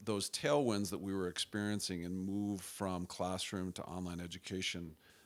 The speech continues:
throughout all educational systems has really sped up, um, both in continuing education, but then really in pre-licensing education.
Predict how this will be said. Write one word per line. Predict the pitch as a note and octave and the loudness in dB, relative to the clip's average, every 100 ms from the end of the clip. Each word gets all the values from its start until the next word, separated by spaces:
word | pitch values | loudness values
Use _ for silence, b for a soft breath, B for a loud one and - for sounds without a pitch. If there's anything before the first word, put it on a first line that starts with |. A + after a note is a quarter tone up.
| b | b
throughout | - D#3+ A#2 - | 4 6 6 4
all | F#2 B2 G2 | 4 4 4
educational | D#2+ - E2 - D2+ E2 | -2 -6 -4 -2 -4 -4
systems | - E2 - E2 E2 | -2 -2 -4 -6 -6
has | E2 F2 | -8 -8
really | F#2 G2+ G2+ F#2 | -6 -2 0 0
sped | E2+ - - E2+ - | 0 0 -4 -6 -6
up, | F2 D#3 - - b b b b b b b _ G2 | 0 0 0 -16 b b b b b b b _ -8
um, | F#2 F#2+ F#2 F2 | -4 0 0 -2
both | F#2 G2+ A2+ | 4 4 4
in | A2+ | 0
continuing | G2 G#2 - G#2+ G#2 | 0 -2 2 2 2
education, | G2+ F#2 - F#2+ - G#2+ | 0 -2 -2 0 0 -2
but | G2 F#2+ | -2 -4
then | G2 | -2
really | G2 G2 F#2+ | -2 -2 -2
in | E2 | -4
pre-licensing | - G#2 F2 C#2+ - D#2+ D2+ | -8 -6 -6 -6 -6 -6 -8
education. | C2 - - C#2 - | -10 -12 -10 -8 -8